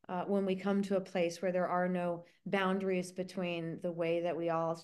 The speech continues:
have something different to share in a different way. Uh, you know, we always heard that, like, "Where two or more are gathered," and where, where two or more are gathered in a place that says,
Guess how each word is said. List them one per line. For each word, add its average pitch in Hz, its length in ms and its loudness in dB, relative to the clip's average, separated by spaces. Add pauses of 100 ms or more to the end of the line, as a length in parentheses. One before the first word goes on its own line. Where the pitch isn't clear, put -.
have 175 220 -2
something 170 380 -4
different 170 340 -6
to 170 80 -8
share 175 440 0
in 160 140 -6
a 160 80 -4
different 180 400 -4
way. 165 480 -4 (580)
Uh, 170 300 -8 (380)
you 208 140 4
know, 190 120 4
we 180 100 4
always 185 380 4
heard 190 320 2
that, 156 200 2
like, 165 200 0
"Where 175 120 0
two 165 220 -4
or 175 140 0
more 170 280 0
are 160 120 -2
gathered," 165 680 0 (380)
and 165 300 -4
where, 175 580 2
where 190 120 -2
two 190 180 0
or 214 100 4
more 190 260 6
are 180 40 4
gathered 185 640 2 (100)
in 180 140 -4
a 170 40 -4
place 185 400 2
that 185 200 -2
says, 180 380 0